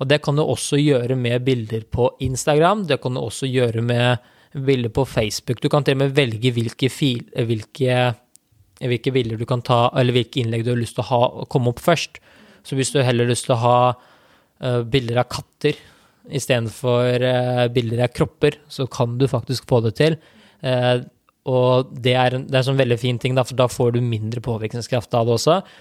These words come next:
og du kan på en måte redusere litt mer den der, eh, kanskje angsten, rett og slett, for du blir alltid påminnet konstant over de der, eh, u-,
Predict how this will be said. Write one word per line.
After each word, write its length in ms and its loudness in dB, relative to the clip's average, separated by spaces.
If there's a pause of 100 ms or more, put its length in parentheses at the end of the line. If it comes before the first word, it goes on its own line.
(220)
og 80 0
du 80 2
kan 140 0
på 80 -8
en 80 2
måte 420 2 (640)
redusere 720 0
litt 160 -4
mer 160 -6
den 220 -6
der, 180 -2
eh, 220 2 (200)
kanskje 200 -4
angsten, 360 0
rett 80 2 (100)
og 80 4
slett, 20 -4
for 100 0
du 100 0
blir 180 2
alltid 300 -2
påminnet 520 0
konstant 480 -2
over 320 2
de 100 0
der, 220 2
eh, 200 2
u-, 260 0